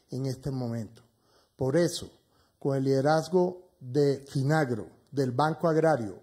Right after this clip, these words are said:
y de todo el sistema financiero, estamos ya listos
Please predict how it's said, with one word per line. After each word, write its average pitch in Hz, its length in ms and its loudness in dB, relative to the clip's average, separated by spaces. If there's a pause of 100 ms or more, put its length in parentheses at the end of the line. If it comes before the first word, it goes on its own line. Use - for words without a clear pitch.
y 156 100 -8
de 127 140 -4
todo 185 280 4
el 190 80 0
sistema 170 440 -4
financiero, 170 680 -4 (640)
estamos 156 580 0
ya 160 200 4
listos 160 600 -2